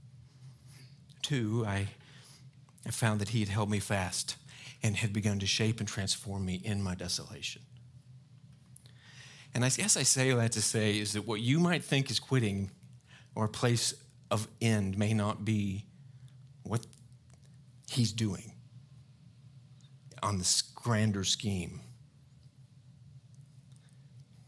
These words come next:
What I, what had been a disconnected awareness or a mere appreciation of God became an obsession for union with him. So now I'm learning to strap myself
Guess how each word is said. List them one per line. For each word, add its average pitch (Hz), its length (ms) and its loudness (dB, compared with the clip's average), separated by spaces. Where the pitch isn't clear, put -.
What 113 100 0
I, 117 240 2
what 123 160 -2
had 117 260 0
been 123 140 2
a 101 80 0
disconnected 110 720 0
awareness 104 600 2
or 90 160 -6
a 101 60 -8
mere 120 380 4
appreciation 113 840 2
of 90 160 -6
God 90 380 -4
became 101 440 0
an 95 60 -2
obsession 95 520 -4
for - 120 -10
union 101 420 0
with 82 160 -8
him. - 180 -14
So - 140 0
now 110 180 4
I'm 107 140 2
learning 117 340 2
to 107 100 -4
strap 110 340 0
myself 95 680 0